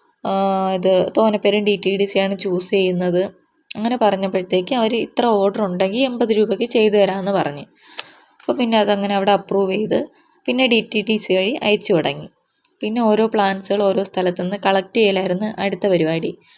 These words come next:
ആ, ഓരോ ഫ്രണ്ട്സിൻ്റെ വീട്ടിൽ പോകുമ്പോഴും റിലേറ്റീവ്സിൻ്റെ വീട്ടിൽ പോകുമ്പോഴും, ആ, അയൽവക്കക്കാരുടെ കയ്യിൽ നിന്നൊക്കെ, ആ, പ്ലാന്റ്സുകൾ കളക്ട് ചെയ്ത്,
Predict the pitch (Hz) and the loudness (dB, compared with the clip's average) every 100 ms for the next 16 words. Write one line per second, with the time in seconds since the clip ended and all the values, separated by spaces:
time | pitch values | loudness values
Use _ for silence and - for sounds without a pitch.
0 | - - - _ - 190 185 190 208 208 | -20 -20 -20 _ -4 -2 0 4 4 4
1 | 208 202 190 214 202 196 190 196 185 190 | 2 -2 -2 -4 0 0 -2 -4 -2 -2
2 | 185 190 202 185 196 185 202 196 180 190 | 0 -2 0 0 -2 0 -4 -4 -6 -4
3 | 185 180 175 180 170 175 202 196 - - | -2 -4 -2 -2 0 0 -2 -8 -20 -20
4 | - _ _ - 214 208 202 196 196 208 | -20 _ _ -2 0 2 2 0 0 0
5 | 220 208 202 208 208 202 202 190 190 185 | 2 2 0 0 0 0 0 0 -2 -8
6 | 180 220 - 196 196 196 - 202 196 190 | -6 -8 -8 -10 -10 -10 -6 -6 -6 -2
7 | 196 202 196 190 185 180 170 170 | -2 -2 -4 -6 -6 -4 -2 -2